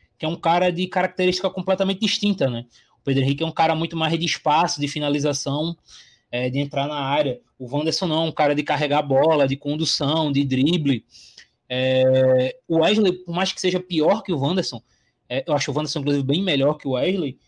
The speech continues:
ele se assemelha em característica. Então, se você precisar, em algum momento, de uma característica ali parecida, tu tem o Wesley. Então,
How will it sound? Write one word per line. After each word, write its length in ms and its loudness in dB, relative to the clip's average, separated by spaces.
ele 140 -4
se 80 -2
assemelha 420 2
em 60 0
característica. 680 -2
Então, 280 -2
se 140 -6
você 200 0
precisar, 800 2
em 120 -2
algum 220 -2
momento, 460 -2
de 80 -4
uma 100 -4
característica 680 -2
ali 140 -2
parecida, 440 -4
tu 120 -10
tem 100 -6
o 80 -2
Wesley. 480 -2
Então, 560 -8